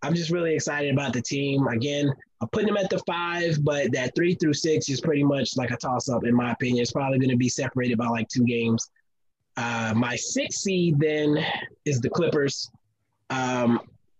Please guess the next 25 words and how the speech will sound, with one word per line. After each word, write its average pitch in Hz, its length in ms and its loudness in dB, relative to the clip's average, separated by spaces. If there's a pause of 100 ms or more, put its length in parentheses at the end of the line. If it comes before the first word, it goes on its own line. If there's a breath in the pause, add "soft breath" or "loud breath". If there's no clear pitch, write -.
(160)
I 117 140 0
do 185 160 4
think 175 300 0
Harold 156 640 0 (140)
leaving 147 480 2
hurts 147 340 -2
them. 143 280 2
I 123 140 -2
do 147 220 2
think 147 380 0
that 127 180 -2
the 139 80 -2
turmoil 143 580 2
within 135 300 2
the 131 80 0
locker 135 380 -2
room 135 500 0 (560)
and 127 560 -2
the 123 160 0
rumors 143 640 0
and 123 240 -2
Patrick 143 400 -2
Beverley 139 380 0
not 131 300 -2
being 131 420 0